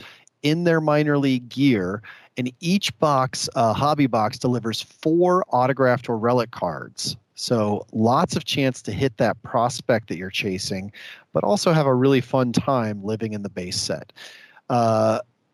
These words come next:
there's also exclusive base set Chrome variations that pop up in jumbo boxes, so keep an eye out for those. Um,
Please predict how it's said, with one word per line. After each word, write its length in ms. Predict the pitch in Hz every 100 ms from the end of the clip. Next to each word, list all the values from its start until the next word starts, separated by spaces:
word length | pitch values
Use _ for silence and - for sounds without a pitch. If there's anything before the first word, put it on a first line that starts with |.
| _ -
there's 240 | 135 120
also 460 | 127 156 175 185 143
exclusive 1000 | 147 - - - 156 160 170 131 101 -
base 220 | 143 156
set 440 | - - 139 -
Chrome 680 | - - 135 135 147 156 151
variations 1000 | 139 127 117 104 117 151 - 107 101 110
that 140 | 107
pop 280 | - 120 117
up 180 | 117 113
in 160 | 98 98
jumbo 500 | - 117 135 156 120
boxes, 600 | 85 82 - - 92 120
so 120 | - 117
keep 220 | 113 107
an 60 |
eye 180 | 101 101
out 160 | 98 95
for 160 | -
those. 480 | 95 92 95 110 - - - - - - - -
Um, 600 | 107 101 98 95 95